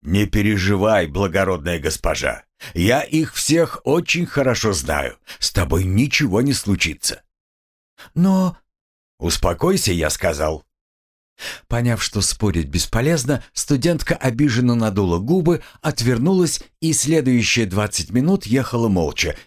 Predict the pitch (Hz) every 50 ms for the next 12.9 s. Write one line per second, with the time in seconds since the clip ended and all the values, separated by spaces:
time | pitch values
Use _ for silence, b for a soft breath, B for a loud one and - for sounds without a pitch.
0 | B - 113 82 78 85 78 - 110 113 120 117 104 76 - 87 80 87 90 85
1 | - - 87 85 85 92 98 - - - - 90 85 87 76 B B B - 87
2 | 87 82 - 85 87 87 82 - 80 76 - - - 80 76 80 78 82 127 160
3 | 165 156 143 143 135 127 B B - - - - 76 82 95 92 90 87 80 65
4 | 69 64 58 - - - _ _ _ _ _ _ _ _ _ B B B B B
5 | 104 117 151 147 - 202 185 175 - 131 123 139 143 123 123 139 - 113 98 -
6 | - 104 101 101 73 80 85 82 76 73 - - - _ B B B B - 85
7 | 85 80 82 87 107 110 95 76 78 90 - 101 95 - 82 90 104 135 151 147
8 | 135 127 123 - - - 151 160 160 156 143 135 139 147 - - - 147 131 117
9 | 127 123 - - - 123 113 107 104 127 - - 92 92 85 76 71 b b b
10 | b _ - 90 80 76 110 113 101 92 - - - 90 - - _ _ - 90
11 | 76 - 85 76 - 95 87 80 76 - - 82 80 85 85 80 69 78 87 85
12 | 85 82 85 85 90 95 98 - - - 156 160 160 156 113 - - B